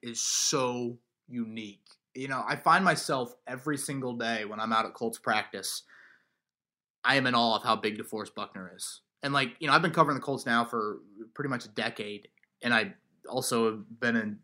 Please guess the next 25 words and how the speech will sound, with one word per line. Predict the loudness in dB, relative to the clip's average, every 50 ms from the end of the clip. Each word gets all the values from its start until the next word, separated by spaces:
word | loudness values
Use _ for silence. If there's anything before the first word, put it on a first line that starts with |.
| -6
you | -4 -4
know, | -2
many | -2 -2 0 0 0 0 -2
N | -2 -2 0
B | 0 0 2
A | 0 0
locker | 0 2 4 4 4 2 0
rooms. | 0 0 0 0 -2 -6 -8 -10 -12 _ -20 -20 -20 _ _ _ _ _ -10 -8
The | -4 -4
size | 0 4 6 8 8 8 8 6
of | 4 4
athletes | 6 6 6 4 2 -4 -4 -4 -6 -8 -10 _ _ -4
don't | -2 -2 -2 -2 -4
<laughs> |
typically, | -2 0 0 2 0 0 -2 -2 0 0 0 2 2
like, | 2 2 2 2 0 -4 -10 -18 -16 -10 -6
you | -4 -2 0
know, | 0 -2 -2 -4 -4 -4
I | -2 0
don't | 0 0 0 0
walk | 0 -2 -2 -2
away, | 0 2 2 4 4 4 2 0
like, | -2 -4 -6 -6 -6 -8
in | -10 -10
awe. | -8 -4 -4 -2 -2 -4 -6